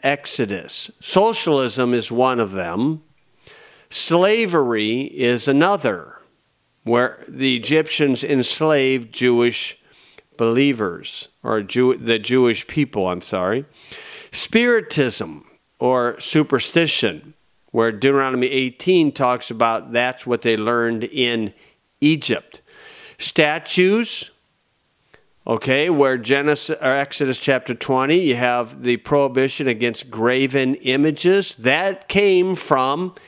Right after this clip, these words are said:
Egypt. Okay, sickness. Um, interestingly, the very first time sickness is found in the Bible is in Exodus fifteen twenty-nine, and God delivered Israel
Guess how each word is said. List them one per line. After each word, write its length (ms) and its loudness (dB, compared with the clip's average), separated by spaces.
Egypt. 720 0
Okay, 340 0
sickness. 800 0
Um, 140 2
interestingly, 960 2
the 120 -2
very 320 2
first 440 -2
time 260 0
sickness 720 -2
is 100 -4
found 360 0
in 100 2
the 60 0
Bible 640 0
is 360 2
in 300 0
Exodus 560 -2
fifteen 640 -2
twenty-nine, 600 0
and 160 -4
God 360 0
delivered 520 0
Israel 720 0